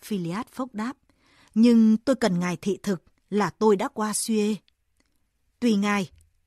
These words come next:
"Được ạ." Và viên lãnh sự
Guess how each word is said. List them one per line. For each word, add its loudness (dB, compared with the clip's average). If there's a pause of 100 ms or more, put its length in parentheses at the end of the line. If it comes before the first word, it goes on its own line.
(280)
"Được -2
ạ." -8 (1700)
Và -6
viên 0
lãnh -8
sự -6